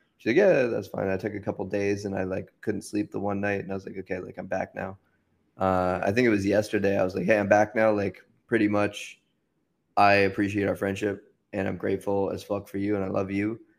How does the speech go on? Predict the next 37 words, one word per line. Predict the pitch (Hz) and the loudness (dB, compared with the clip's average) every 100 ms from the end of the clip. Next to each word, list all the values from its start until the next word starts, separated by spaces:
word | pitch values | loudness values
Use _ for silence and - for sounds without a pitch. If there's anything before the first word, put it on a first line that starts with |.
| _ _ - | _ _ 0
But, | 98 90 - - | 2 2 -2 -8
yeah, | 101 101 | 0 0
like, | 95 95 98 | 0 -2 -2
let's, | 98 92 - 98 | -2 -4 -8 -6
uh, | 95 92 | -2 -2
like, | 98 101 | -4 -2
let's | 101 95 - | -2 -4 -4
talk, | 101 101 98 _ | -2 -2 -4 _
like, | 101 95 | -8 -6
next | 101 98 | -6 -6
time | 101 95 | -6 -4
I | 92 | -6
see | 113 113 | -4 -2
you. | 113 113 _ _ _ _ | -2 -6 _ _ _ _
Um, | 95 90 87 | -6 -4 -2
let's | 92 90 | -2 -4
sit | - 92 | -4 -4
down | 98 101 92 | -4 -2 -2
and, | 90 | -4
like, | 90 90 - _ | -6 -8 -10 _
talk | 101 101 101 | -4 -4 -2
about | 95 92 | -4 -2
this | 110 104 95 | -2 -4 -4
and | - 98 - | -12 -14 -12
clear | - 95 | -4 -2
the | 90 95 | 0 2
air | 107 104 | 4 4
and | 98 95 | 0 -2
things | 95 90 | -6 -6
like | 90 | -4
that | 101 98 | 0 0
and, | 95 | -2
like, | 92 - _ _ | -8 -10 _ _
be | - 95 | -4 -4
clear | - 110 117 | 0 4 4
on | 113 | 4
everything. | 113 113 120 131 | 0 -2 -4 -6